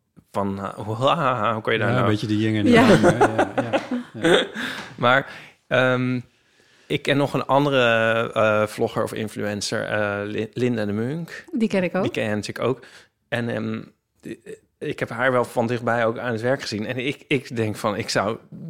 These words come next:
Speaker 1: toen dacht ik, ik zou na dag één al een, een burn-out hebben, geloof ik.
Speaker 3: Ja, bij mij is het vorig jaar en een deel van het jaar daarvoor ook echt wel mentaal best wel slecht met me gegaan.
Speaker 2: Hmm.
Speaker 3: Niet per se alleen maar door mijn werk, denk ik,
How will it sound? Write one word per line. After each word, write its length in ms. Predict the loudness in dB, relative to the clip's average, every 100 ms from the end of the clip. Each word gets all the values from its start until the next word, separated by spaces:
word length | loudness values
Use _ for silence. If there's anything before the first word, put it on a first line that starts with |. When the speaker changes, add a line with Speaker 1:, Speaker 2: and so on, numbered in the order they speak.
| -6
Speaker 1:
toen 160 | 2
dacht 160 | 2 2
ik, 80 | -2
ik 100 | 0
zou 180 | 2 2
na 160 | 0
dag 220 | 2 0
één 220 | 0 -4 -2
al 260 | 0 0
een, 120 | -2 -4
een 220 | -4 -4
burn-out 420 | -2 -2 -2 -4
hebben, 240 | -6 -8
geloof 320 | -8 -6 -6 -8
ik. 120 | -14 -10 0
Speaker 3:
Ja, 300 | 6 6 6
bij 120 | 4
mij 240 | 6 6
is 120 | 4 0
het 340 | -2 -8 -20 _
vorig 500 | -14 0 4 4 2 2
jaar 340 | 6 6 6
en 80 | 2
een 100 | 2
deel 220 | 2 2
van 80 | 2
het 100 | 0
jaar 200 | 0 2
daarvoor 340 | 0 0 0
ook 160 | 0 -2
echt 320 | -6 -6 0
wel 340 | 2 4 2
mentaal 440 | 2 0 2 4 4
best 140 | 2
wel 100 | -2
slecht 300 | -2 -2 0
met 140 | 0 2
me 100 | 0
gegaan. 480 | -4 -2 0 0 -2 _
Speaker 2:
Hmm. 180 | -12 -4
Speaker 3:
Niet 280 | 2 2 2
per 220 | 2 2
se 200 | 2 0
alleen 280 | 0 0 2
maar 240 | 2 0 0
door 380 | 0 -2 -4 -10 _ _ _ _
mijn 180 | 0 2
werk, 320 | 2 0 -2
denk 240 | 0 0 0
ik, 240 | -4 -4